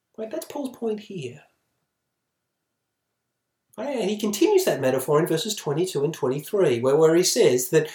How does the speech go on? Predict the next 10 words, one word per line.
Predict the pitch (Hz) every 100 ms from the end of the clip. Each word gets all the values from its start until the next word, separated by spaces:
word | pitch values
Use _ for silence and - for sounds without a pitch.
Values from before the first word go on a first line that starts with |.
| - _ -
God | 165 208 226
has | 240 233
the | 269
right | 170 110 - 214 233 - - _ _ _
to | -
make | 170 147 143
some | - - 185 262
people | 190 175 151
for | - -
destruction | 120 120 - 123 - - - 113 -